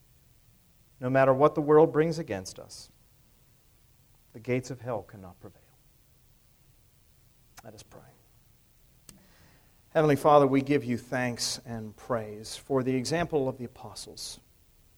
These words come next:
We thank you for Peter and John, unschooled men.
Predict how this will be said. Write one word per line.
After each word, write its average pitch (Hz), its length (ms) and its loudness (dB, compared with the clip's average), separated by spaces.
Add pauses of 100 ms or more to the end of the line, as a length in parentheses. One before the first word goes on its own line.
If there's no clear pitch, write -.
(440)
We 139 80 -2
thank 151 340 -2
you 127 80 -4
for 117 160 -10
Peter 127 400 -4
and 113 160 -8
John, 113 400 -4
unschooled 151 960 0
men. 139 520 -4